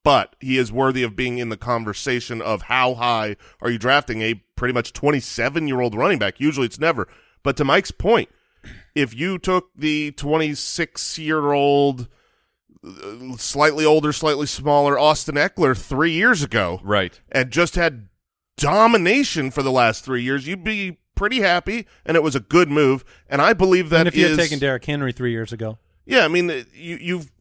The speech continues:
Speaker 1: it's rough. You know, the, everything we talk a lot about making, uh, bets on the odds of probability. And, but we've gotta have context to it. Christian McCaffrey is an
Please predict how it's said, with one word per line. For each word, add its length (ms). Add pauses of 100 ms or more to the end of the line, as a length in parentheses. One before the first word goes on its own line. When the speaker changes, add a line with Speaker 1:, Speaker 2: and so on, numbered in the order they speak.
(560)
Speaker 1:
it's 240
rough. 340
You 100
know, 140
the, 160
everything 400
we 80
talk 240
a 60
lot 180
about 260
making, 600
uh, 360 (520)
bets 360
on 120
the 120
odds 360
of 100
probability. 800 (720)
And, 380
but 100
we've 140
gotta 180
have 140
context 600
to 140
it. 160
Christian 380
McCaffrey 720
is 280
an 160